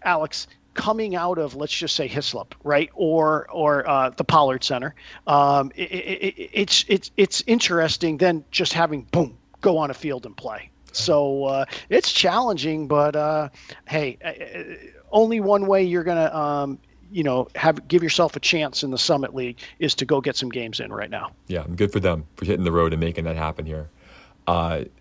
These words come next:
Speaker 2: golf in action coming up this weekend as well. Men's and women's teams both on the road down south.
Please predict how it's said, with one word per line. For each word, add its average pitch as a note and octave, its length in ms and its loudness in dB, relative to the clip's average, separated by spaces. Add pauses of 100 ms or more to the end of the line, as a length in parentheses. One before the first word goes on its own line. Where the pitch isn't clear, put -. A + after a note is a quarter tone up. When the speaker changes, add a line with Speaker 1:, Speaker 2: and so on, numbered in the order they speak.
(220)
Speaker 2:
golf A#2 420 4
in B2+ 120 4
action C3+ 380 2
coming B2+ 240 4
up B2 140 0
this B2 200 -2
weekend A#2+ 280 2
as G2+ 120 0
well. G#2+ 200 6
Men's G2+ 260 2
and G2 80 0
women's G#2+ 280 0
teams G2+ 300 0
both G2+ 240 0
on G2 140 2
the F#2+ 80 0
road G2 200 2
down F#2+ 240 0
south. F#2+ 500 0